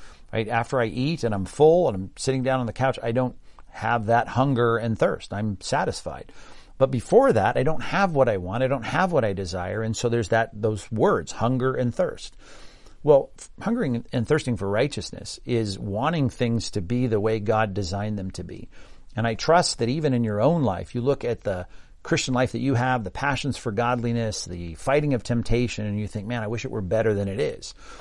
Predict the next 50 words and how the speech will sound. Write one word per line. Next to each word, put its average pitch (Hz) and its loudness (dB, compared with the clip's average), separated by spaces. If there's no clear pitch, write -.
I - -10
mean, 101 -4
if - -8
you're 110 4
honest 143 6
with 104 -8
yourself, 104 0
you're 107 -4
gonna 104 -2
think - -4
that. - -14
And 117 0
then 160 2
you 151 2
look 135 2
beyond, 131 0
and 117 0
you 117 2
look 117 0
at 95 -6
your 92 -6
body, 143 2
your 92 -6
aches, 135 -4
your - -10
pains, 139 -2
the 98 -2
society 147 4
that 135 -2
we 131 -2
live 127 2
in. 127 0
You 101 -4
look 107 -2
at 92 -8
this, 98 -6
uh, 95 -8
covid 120 2
nineteen 151 0
that 147 2
we're 131 2
all 123 4
struggling 123 0
with 123 0
in 117 -2
the 123 0
middle 120 -2
of 110 -6
all 113 2
this, 113 -2